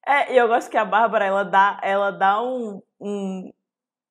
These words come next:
um toque ali pra todo mundo. Ela dá uma ajeitada ali, dá uma segurada em todo mundo. Todo mundo que precisa, ela ajuda, mas ela também fica na dela.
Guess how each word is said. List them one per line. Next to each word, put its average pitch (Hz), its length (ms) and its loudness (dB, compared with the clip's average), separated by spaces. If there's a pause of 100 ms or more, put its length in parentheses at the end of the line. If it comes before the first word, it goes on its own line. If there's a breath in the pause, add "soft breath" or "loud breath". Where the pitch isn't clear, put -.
(160)
um 254 180 -2
toque 233 280 4
ali 208 140 2
pra 202 160 -2
todo 247 320 -2
mundo. 196 260 -8
Ela 180 180 -4
dá 190 180 0
uma 202 60 6
ajeitada 202 640 0
ali, 196 260 -8 (340)
dá 208 220 4
uma 254 120 6
segurada 220 520 0
em 214 80 -6
todo 269 340 -2
mundo. 240 320 -4
Todo 330 260 2
mundo 311 160 -4
que 330 100 -6
precisa, 240 520 -2
ela 220 200 4
ajuda, 254 580 0
mas 190 180 -4
ela 202 180 4
também 208 200 -2
fica 269 200 0
na 269 120 4
dela. 226 380 6